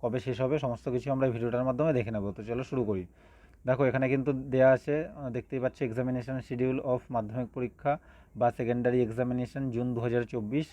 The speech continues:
বাইশ চার দু হাজার চব্বিশ, এই মাত্র এটা প্রকাশিত হলো। আমরা নোটিশটা ডাউনলোড করব বা পিডিএফটা ডাউনলোড করব, ডাউনলোড করে কিন্তু এটা দেখে নেব। তো on স্ক্রিনে তোমরা দেখতেই পাচ্ছ,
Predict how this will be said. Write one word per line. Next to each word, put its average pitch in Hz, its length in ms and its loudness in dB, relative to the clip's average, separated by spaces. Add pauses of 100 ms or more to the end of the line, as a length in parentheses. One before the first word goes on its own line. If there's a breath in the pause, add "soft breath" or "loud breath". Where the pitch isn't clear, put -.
(380 soft breath)
বাইশ 113 340 4 (120)
চার 120 200 2
দু 117 100 0
হাজার 117 220 0
চব্বিশ, 120 540 -8
এই 123 160 -4
মাত্র 120 440 -4 (760)
এটা 131 140 -2
প্রকাশিত 117 460 -4
হলো। 127 200 0 (140)
আমরা 117 200 -4
নোটিশটা 113 400 -8
ডাউনলোড 113 400 2
করব 120 160 -8 (140)
বা 117 140 4
পিডিএফটা 110 380 -6
ডাউনলোড 117 340 -4 (100)
করব, 135 260 -6 (1080 soft breath)
ডাউনলোড 117 320 2
করে 123 160 -2
কিন্তু 127 160 0
এটা 160 120 6
দেখে 120 160 2
নেব। 98 280 -2
তো 120 60 -2 (100)
on 120 60 -2
স্ক্রিনে 135 260 -4
তোমরা 127 200 0
দেখতেই 120 280 0
পাচ্ছ, 120 320 -4